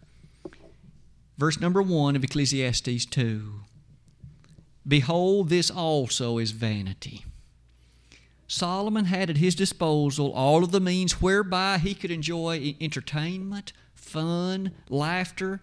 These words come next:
without end, and yet he came to the conclusion, "This is vanity."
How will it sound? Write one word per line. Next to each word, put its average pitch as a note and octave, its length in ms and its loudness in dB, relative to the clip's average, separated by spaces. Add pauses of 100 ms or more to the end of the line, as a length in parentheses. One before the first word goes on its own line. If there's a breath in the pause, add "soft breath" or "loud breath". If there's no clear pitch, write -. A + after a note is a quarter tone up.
without F3 500 0
end, F3+ 440 -4
and E3 160 -6
yet G3+ 220 -4
he F#3 120 -8
came G#3 320 -6
to G#3+ 80 -8
the G#3+ 60 -4
conclusion, F#3 760 -2
"This G#3 380 -2
is C#3+ 160 -6
vanity." C3 680 -6